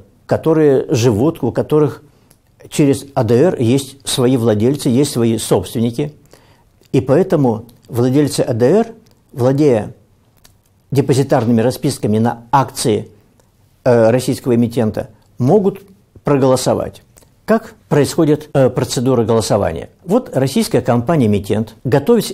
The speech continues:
к собранию акционеров, э, направляет в банк Кастоди материалы к общему собранию акционеров. Если мы говорим про американские депозитарные расписки, то эти материалы должны быть,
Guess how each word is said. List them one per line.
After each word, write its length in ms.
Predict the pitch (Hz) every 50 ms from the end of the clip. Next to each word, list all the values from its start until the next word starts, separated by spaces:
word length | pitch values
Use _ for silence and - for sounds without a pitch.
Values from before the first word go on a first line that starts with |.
| - -
к 60 | -
собранию 520 | - 170 127 117 151 170 180 170 143 120 -
акционеров, 680 | 113 - - - - 110 107 101 98 107 143 151 - - _ _ -
э, 300 | 135 127 127 - - 135
направляет 680 | 139 143 139 147 147 147 190 226 254 247 233 233 - - _ _ - _
в 120 | - 117 127
банк 280 | 151 151 143 139 -
Кастоди 460 | - 139 117 - - 107 101 101 98 - - - _ _ -
материалы 760 | 143 165 165 - 180 143 127 123 110 104 110 135 156 165 - _ _ _ _ _ _ _ _
к 140 | - - - -
общему 320 | 165 151 - - 160 151
собранию 460 | - - 143 139 147 147 143 143 139
акционеров. 580 | 127 - - - 135 139 139 139 131 131 135 -
Если 320 | - 123 147 147 - 147
мы 160 | 127 131 131 123
говорим 400 | 120 123 117 135 139 135 127 113
про 440 | - 131 135 131 123 113 113 113 - - -
американские 640 | 131 135 143 143 135 - 151 135 120 - - 113
депозитарные 600 | 113 110 117 110 120 117 - 143 123 104 117 117
расписки, 460 | 113 117 - - - 185 185 - 151
то 140 | 135 - 123
эти 140 | 120 117 135
материалы 500 | 117 113 117 - 123 120 156 160 139 110
должны 320 | 98 123 117 101 131 120
быть, 200 | 101 101 92 -